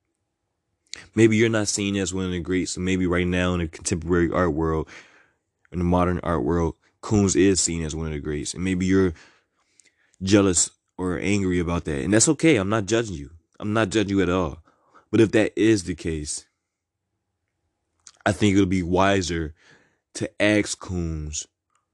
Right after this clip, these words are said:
for, and you have to be humble to do this in the first place.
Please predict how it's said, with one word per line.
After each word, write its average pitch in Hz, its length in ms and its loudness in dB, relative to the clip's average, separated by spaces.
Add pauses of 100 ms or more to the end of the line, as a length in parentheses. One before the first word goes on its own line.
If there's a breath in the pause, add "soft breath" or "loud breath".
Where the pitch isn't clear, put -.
(400)
for, 82 840 0 (1300)
and 107 100 4
you 113 100 6
have 127 100 4
to 92 60 -2
be 82 100 -4
humble 82 340 -2
to 71 120 -10
do 90 200 -6
this 71 160 -8
in 57 60 -20
the 50 60 -20
first 76 340 -8
place. - 340 -18